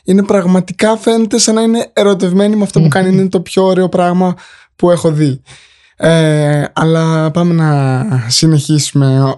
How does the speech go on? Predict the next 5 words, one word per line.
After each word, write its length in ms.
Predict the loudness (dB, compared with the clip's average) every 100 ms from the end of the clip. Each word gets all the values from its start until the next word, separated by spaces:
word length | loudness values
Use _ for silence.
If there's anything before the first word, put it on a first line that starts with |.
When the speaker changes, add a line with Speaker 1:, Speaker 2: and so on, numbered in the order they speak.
| -2
Speaker 1:
στο, 720 | -2 0 0 0 -2 -6 -10 -14 -20 _
στο 280 | -10 -4 -2 -2
topic 300 | -4 -6 -4
μας. 340 | -2 -2 -6 -10 -20 -20 -14
Και 380 | -2 0 2